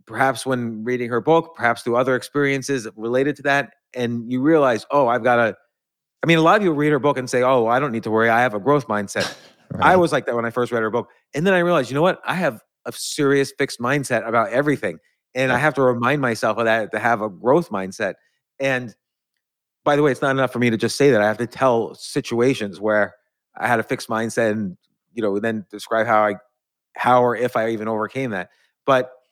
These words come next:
Speaker 1: this is the meat of the ideas.
Speaker 2: I love that. I think that's incredible advice, James, and I will absolutely do that. I will leverage more of those stories. And, and that's one of the things, like, I'm, I told you that I had created some courses.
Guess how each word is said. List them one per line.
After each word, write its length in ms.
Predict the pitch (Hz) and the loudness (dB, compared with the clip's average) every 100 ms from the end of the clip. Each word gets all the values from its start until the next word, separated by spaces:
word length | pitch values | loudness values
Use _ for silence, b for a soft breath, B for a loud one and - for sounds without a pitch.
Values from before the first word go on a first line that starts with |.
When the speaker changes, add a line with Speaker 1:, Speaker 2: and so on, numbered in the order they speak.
| _ | _
Speaker 1:
this 360 | 113 170 175 - | 0 0 2 0
is 320 | 143 110 - _ | -4 -6 -14 _
the 120 | 147 | -2
meat 500 | 131 131 143 95 - - _ _ _ | 0 0 -2 -2 -8 -14 _ _ _
of 460 | - 120 110 98 95 _ _ | 0 2 0 -2 -16 _ _
the 100 | 117 | -4
ideas. 720 | 107 127 117 135 104 80 - - _ _ _ _ _ _ _ _ _ _ | 0 0 0 0 0 -2 -10 -16 _ _ _ _ _ _ _ _ _ _
Speaker 2:
I 100 | - | 2
love 300 | 127 127 147 | 4 4 2
that. 220 | 120 107 - | 2 0 0
I 100 | 139 | -2
think 200 | 160 247 | 0 2
that's 200 | 202 170 | 0 0
incredible 840 | 139 120 104 - - 185 170 123 123 | -2 -2 -2 -4 2 4 4 2 -2
advice, 480 | 107 110 117 117 | -2 0 2 0
James, 380 | - 107 101 101 | -2 -2 -2 -2
and 80 | 117 | 0
I 80 | 120 | 2
will 180 | 120 - | 2 0
absolutely 920 | 127 120 - 117 113 110 104 98 95 _ _ _ _ _ 110 | -2 -2 -2 2 2 0 -2 -2 -4 _ _ _ _ _ 0
do 220 | 120 123 | 2 4
that. 120 | 117 | 4
I 120 | 120 | 2
will 280 | 117 117 117 120 | 2 2 2 2
leverage 500 | 123 147 143 127 117 | 4 6 4 2 4
more 140 | 120 | 2
of 80 | 117 | 4
those 160 | 117 | 2
stories. 320 | - 117 117 117 | 2 4 4 2
And, 120 | 135 | 2
and 80 | 151 | 2
that's 180 | 196 240 | 2 4
one 120 | 214 | 2
of 40 | 175 | 2
the 60 | |
things, 240 | 139 151 135 | 2 0 0
like, 140 | 123 | 0
I'm, 140 | 131 139 | 0 -2
I 60 | |
told 240 | 127 151 147 | 0 2 4
you 60 | 139 | 2
that 80 | |
I 60 | 131 | 2
had 180 | 127 110 | 0 -2
created 340 | - 143 135 | 0 2 2
some 140 | 123 107 | 0 -4
courses. 580 | - 151 143 - 120 | 2 4 4 2 0